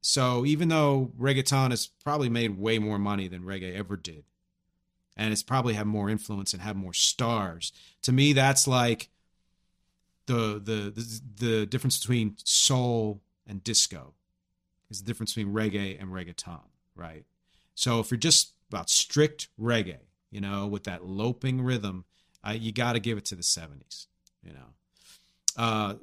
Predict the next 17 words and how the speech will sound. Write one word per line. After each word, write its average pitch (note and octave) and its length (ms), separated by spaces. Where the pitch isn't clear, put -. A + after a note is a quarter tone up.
and A#2 140
like A#2+ 160
I C3 40
said, B2+ 260
ska B2+ 280
was A#2+ 160
first. B2+ 380
Ska - 260
has A2+ 140
been C3 140
around B2+ 200
since, - 260
I A#2 60
think, E3 220
the C3 80
fifties. - 500
It D3 260